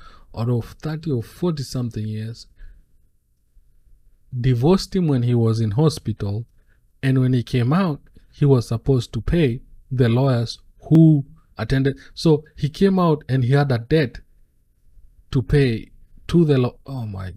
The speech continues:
God. The manipulation that is going on in this world, I think it's gonna just come crashing down on us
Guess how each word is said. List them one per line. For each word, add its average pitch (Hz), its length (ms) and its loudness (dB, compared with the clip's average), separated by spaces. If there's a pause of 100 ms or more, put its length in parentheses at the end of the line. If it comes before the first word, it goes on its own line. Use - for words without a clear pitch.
God. 98 320 -12 (1900)
The 113 100 -2
manipulation 127 840 4
that 120 200 0
is 110 200 -4
going 120 420 -2
on 117 240 0
in 107 140 -2
this 110 260 -6
world, 104 380 -6
I 113 120 -10
think 117 240 -6
it's 107 180 -10
gonna 110 360 -10 (400)
just 113 320 -6 (680)
come 113 480 -10
crashing 110 600 -10
down 113 380 -6 (1800)
on 113 200 -4
us 123 400 -8